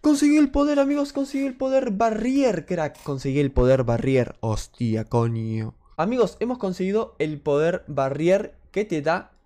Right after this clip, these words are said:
Kaido, el boss Kaido. Vamos a ver cuál es. Ahí está, barrier.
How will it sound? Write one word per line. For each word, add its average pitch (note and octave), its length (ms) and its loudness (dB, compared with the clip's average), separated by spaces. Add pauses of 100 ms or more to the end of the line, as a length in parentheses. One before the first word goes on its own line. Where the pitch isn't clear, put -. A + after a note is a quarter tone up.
Kaido, B2+ 480 -2
el A#2+ 120 -4
boss C3+ 220 -2
Kaido. A#2+ 360 -4 (340)
Vamos G#3+ 260 -2
a F#3 100 4
ver F#3+ 160 -4
cuál E3 200 0
es. - 120 -4
Ahí D3+ 60 2
está, B2 160 -2
barrier. D3 680 4